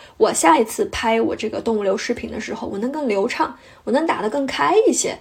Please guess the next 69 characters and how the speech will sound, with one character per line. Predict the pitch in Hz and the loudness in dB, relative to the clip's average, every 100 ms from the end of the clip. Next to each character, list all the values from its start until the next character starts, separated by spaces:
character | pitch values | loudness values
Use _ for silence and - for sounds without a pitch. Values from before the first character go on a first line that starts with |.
| - | -10
对 | - | -4
吧？ | 226 208 | -2 -2
我 | 208 | -2
能 | 208 208 302 330 | -2 -2 -2 2
在 | 349 | 2
里 | 247 | 4
头， | 220 240 262 - - | 2 0 0 -6 2
哎， | 269 | 4
找 | 320 240 | 4 2
几 | - | 4
个 | 226 | 2
动 | 262 277 | 2 2
作， | 254 233 202 | 4 4 4
我 | 202 | 2
觉 | 202 | 2
得 | 214 220 220 254 | 4 2 0 4
非 | 262 | 4
常 | 269 | 4
的 | 226 | 0
漂 | 240 330 262 | 6 6 6
亮， | - - - - - | -2 -10 -20 -20 -4
那 | 427 311 | 0 2
我 | 220 | 2
觉 | 202 | 2
得 | 220 | 0
这 | 226 330 | 6 6
个 | |
就 | 240 | 6
是 | 233 214 | 2 0
一 | |
个 | 208 | -2
很 | - 214 | -6 -6
好 | - - | -6 -6
的 | |
即 | - 208 | -6 -4
时 | 214 | -4
反 | - - | -8 -8
馈。 | - - _ - | -10 -10 _ -2
第 | 294 | -2
四， | - - - _ - | 2 0 0 _ 2
做 | 349 | 6
的 | 254 | 6
过 | - | 6
程 | 226 208 | 4 2
当 | 208 208 | -2 0
中， | 214 | -2
你 | 190 | -2
能 | 190 208 | -2 4
够 | 254 247 | 4 4
全 | - - 196 202 | -2 0 0 0
神 | 277 226 208 202 | -2 -2 -4 0
贯 | - 101 | 0 0
注 | - 104 | 0 0
于 | 101 107 127 | 0 -6 -6
此， | - - - - | -10 -8 -8 -4
你 | 214 | -2
日 | 247 254 | 0 -2
常 | 226 208 | -2 0
的 | |
一 | 226 | 2
些 | 247 | 2
琐 | 240 - - | 0 -6 -8
事 | - 254 | -4 -2
你 | 214 | 0
都 | 233 | 0
能 | 240 | -2
被 | 294 | -2
忘 | 294 339 233 | 0 0 0
却 | - | -4